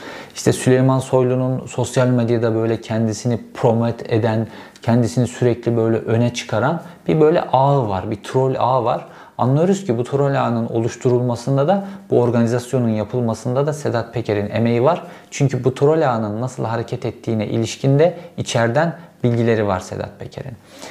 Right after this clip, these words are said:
Şimdi diyor ki, "Benim bu akrabam," diyor, "e, işte bir cenaze namazında," bas kayıtlarından filan hepsi de bulunabilir diyor.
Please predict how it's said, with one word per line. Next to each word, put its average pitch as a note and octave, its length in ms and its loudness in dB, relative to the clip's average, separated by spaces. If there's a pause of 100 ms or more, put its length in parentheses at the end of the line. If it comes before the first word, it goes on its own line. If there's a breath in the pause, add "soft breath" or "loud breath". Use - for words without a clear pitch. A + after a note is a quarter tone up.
(200 loud breath)
Şimdi F3+ 300 4
diyor G#3+ 180 6
ki, C3+ 240 0
"Benim D#3+ 260 2
bu C#3 120 4
akrabam," G#2 680 -2
diyor, C3 280 -2 (240)
"e, A2 240 -4
işte A#2 320 -4
bir B2 80 0
cenaze A#2 480 2
namazında," G2+ 640 0 (1200)
bas A#2 180 2
kayıtlarından G#2 640 0
filan G#2 240 -4
hepsi G2+ 220 -6
de G2+ 120 2
bulunabilir G2 600 -2
diyor. E3 220 4